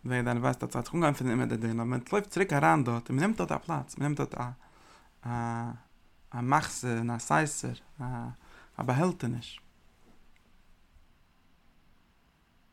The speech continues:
דאס הייסט, אז דער שכינה איז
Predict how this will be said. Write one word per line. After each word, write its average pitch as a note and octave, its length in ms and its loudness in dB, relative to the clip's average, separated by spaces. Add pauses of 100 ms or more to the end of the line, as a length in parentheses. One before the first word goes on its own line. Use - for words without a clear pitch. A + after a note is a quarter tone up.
(1300)
דאס C#3+ 140 4
הייסט, F3 220 8
אז C#3 80 4
דער B2 140 2
שכינה D#3+ 400 0
איז - 340 -4